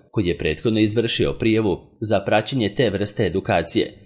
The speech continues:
i da napomene da se ne uzimaju u obzir zahtevi za izmenama tog tipa nastave. Zato se i preporučuje svakome kome možda ne odgovara takav princip sprovođenja da izabere drugu opciju,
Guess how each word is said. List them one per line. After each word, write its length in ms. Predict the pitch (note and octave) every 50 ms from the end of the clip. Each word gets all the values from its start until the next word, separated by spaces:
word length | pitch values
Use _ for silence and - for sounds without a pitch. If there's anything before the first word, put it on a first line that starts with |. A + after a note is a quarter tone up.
| - -
i 240 | C3+ B2+ A2+ A2
da 160 | G2+ G#2+ G#2+ G#2+
napomene 920 | G#2 G2 F#2 - - - C#2 C#2+ E2+ G#2 A2+ A2 G2 - - - - - -
da 180 | G#2 G#2 G2+
se 200 | G2+ - - G#2+
ne 200 | F#2+ A2 B2+ B2
uzimaju 500 | A#2 B2 B2+ B2+ C3 A#2 A2 A#2 A#2 G#2 -
u 140 | C3+ A#2+ F#2
obzir 340 | D#2 D#2 E2 G2+ G2+ A2+ G#2 G#2+
zahtevi 680 | G2+ G#2 F#2+ - - - B2 G#2+ F2+ - - - - -
za 160 | - G#2+ A2+ G#2
izmenama 540 | A2+ A#2 A#2 B2 B2+ A#2+ A#2+ A#2+ A#2 G#2+
tog 260 | G#2 - B2+ A#2 A2+ A2+ - -
tipa 240 | E2+ D2+ - A2
nastave. 520 | G2 F#2 F2+ F2 E2+ - - A#2 F2 D#2+ - - - - - _ _
Zato 340 | A2+ G#2 A2+ G#2 - - G#2+
se 120 | - -
i 80 | A2 G#2+
preporučuje 640 | A2+ G#2 G2+ - G#2+ G#2 A2 A2 - A#2 G#2+ G#2 G#2
svakome 540 | - - G2+ G2 - A2+ G#2 G#2 G2+ F#2 - - - - _ - -
kome 160 | A2+ G#2 G2
možda 320 | G2+ A#2 B2+ B2 B2+ C3 A#2+
ne 120 | A#2+ A2
odgovara 460 | G2+ F#2+ F#2+ G2+ A2 A#2 B2 B2 A#2+ A2+
takav 280 | - A#2 G#2 - A#2 G2+ - -
princip 360 | G2 F2 D#2 - - A2+ G#2
sprovođenja 640 | - - - A2+ A2 A2+ A2+ A2 A#2 A#2 A2+ G#2 E2 - - - - _ -
da 120 | A2 A2
izabere 460 | G2+ F#2+ G2 G#2+ G2+ A#2 A#2+ B2+ B2
drugu 300 | A#2+ B2+ - - B2+ G2+
opciju, 380 | D2+ C#2 - - - G#2 E2